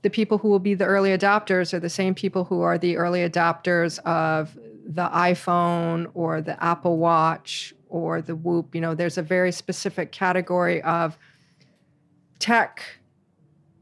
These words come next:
you know, people who have income, interest in tech, who can, like,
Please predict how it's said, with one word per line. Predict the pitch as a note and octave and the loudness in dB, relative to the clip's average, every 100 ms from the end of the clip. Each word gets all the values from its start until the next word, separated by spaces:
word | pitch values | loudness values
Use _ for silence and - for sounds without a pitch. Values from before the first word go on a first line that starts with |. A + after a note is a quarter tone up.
| _ _ _ _ - | _ _ _ _ -2
you | F#3 | 0
know, | E3 | 0
people | D#3+ G#3+ G3+ | -4 -2 0
who | F#3+ F#3 | 2 2
have | F3 - | 2 2
income, | A3+ A#3+ B3 A#3 A3+ G#3 | 0 0 2 2 2 0
interest | G#3 G#3+ A#3 - | 0 0 -2 0
in | G#3+ G#3 | 0 0
tech, | - F#3+ F3+ - - _ | 0 0 0 -6 -20 _
who | _ F#3+ F3+ F3+ - | _ 0 2 0 -2
can, | G3 F3 E3+ | -4 -4 -2
like, | E3 D3+ D#3 | -2 -2 -4